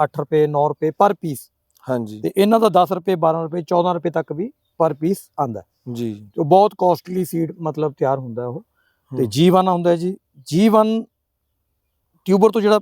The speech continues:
Speaker 1: ਬਣਦਾ ਜੀ ਵਨ ਹੁੰਦਾ। ਜੀ ਵਨ
Speaker 2: ਹਾਂਜੀ।
Speaker 1: ਤੋਂ ਜੋ ਫਿਰ ਅੱਗੇ, ਕਿਉਂਕਿ ਉਹ ਜ਼ਿਆਦਾ ਗਰੋ ਨਹੀਂ ਕਰ ਪਾਉਂਦਾ,
Speaker 2: ਹਾਂਜੀ।
Speaker 1: ਛੋਟਾ ਸਾਈਜ਼ ਰਹਿੰਦਾ।
Speaker 2: ਝਾੜ ਵੀ ਘੱਟ
Speaker 1: ਜੀ ਟੂ,
Speaker 2: ਹੁੰਦਾ ਉਹਦਾ।
Speaker 1: ਜੀ ਟੂ ਆਪਾਂ ਨੂੰ ਮਿਲਦਾ ਜੀ।
Speaker 2: ਜੀ।
Speaker 1: ਜੀ ਟੂ ਆਪਾਂ ਨੂੰ ਯੂਨੀਵਰਸਿਟੀ ਦਿੰਦੀ ਹੈ।
Speaker 2: ਹੂੰ।
Speaker 1: ਅਹ, ਆਪਣਾ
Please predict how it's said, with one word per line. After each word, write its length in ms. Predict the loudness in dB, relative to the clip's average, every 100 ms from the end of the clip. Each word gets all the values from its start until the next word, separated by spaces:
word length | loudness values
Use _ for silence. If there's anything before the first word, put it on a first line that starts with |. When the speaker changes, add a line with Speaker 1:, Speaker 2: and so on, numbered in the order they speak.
| 0
Speaker 1:
ਬਣਦਾ 300 | -2 0 -2
ਜੀ 180 | -4 -4
ਵਨ 160 | -4
ਹੁੰਦਾ। 260 | -4 -6 -6 -6 _ -2
ਜੀ 160 | 2
ਵਨ 60 | 4
Speaker 2:
ਹਾਂਜੀ। 180 | 2 0
Speaker 1:
ਤੋਂ 120 | 0
ਜੋ 360 | 4 4 2 -4 _ _ 2
ਫਿਰ 140 | 2
ਅੱਗੇ, 300 | 2 2 2
ਕਿਉਂਕਿ 500 | 0 _ _ -8 0
ਉਹ 60 | 2
ਜ਼ਿਆਦਾ 300 | 4 2 2
ਗਰੋ 200 | 0 -2
ਨਹੀਂ 120 | -4
ਕਰ 120 | -8
ਪਾਉਂਦਾ, 300 | -10 -14 -14 -18 _ -6
Speaker 2:
ਹਾਂਜੀ। 260 | -6 -6
Speaker 1:
ਛੋਟਾ 220 | -6 -2
ਸਾਈਜ਼ 240 | 0 0 -2
ਰਹਿੰਦਾ। 260 | -4 -6 -12 _ _ _ 2
Speaker 2:
ਝਾੜ 260 | 4 4
ਵੀ 120 | 4
ਘੱਟ 80 | 4
Speaker 1:
ਜੀ 80 | 4
ਟੂ, 200 | 4 4
Speaker 2:
ਹੁੰਦਾ 160 | 0 -8
ਉਹਦਾ। 160 | -16 -20 -4
Speaker 1:
ਜੀ 220 | 2 4
ਟੂ 240 | 4 4
ਆਪਾਂ 220 | 4 2 -2
ਨੂੰ 100 | -4
ਮਿਲਦਾ 300 | -8 -10 -14
ਜੀ। 120 | -18 _ -10
Speaker 2:
ਜੀ। 340 | -6 -6 -6 -8
Speaker 1:
ਜੀ 180 | -2 -2
ਟੂ 180 | 0 -2
ਆਪਾਂ 240 | 0 -2
ਨੂੰ 280 | -2 -4 -8 _ _ _ _ _ -4
ਯੂਨੀਵਰਸਿਟੀ 460 | -2 0 -2 -4
ਦਿੰਦੀ 320 | -6 -4 -2 -2
ਹੈ। 100 | -4 _ -8
Speaker 2:
ਹੂੰ। 360 | -6 -6 -8 -16 _ 0
Speaker 1:
ਅਹ, 240 | 2 2 -2 _ -6
ਆਪਣਾ 400 | -4 -2 0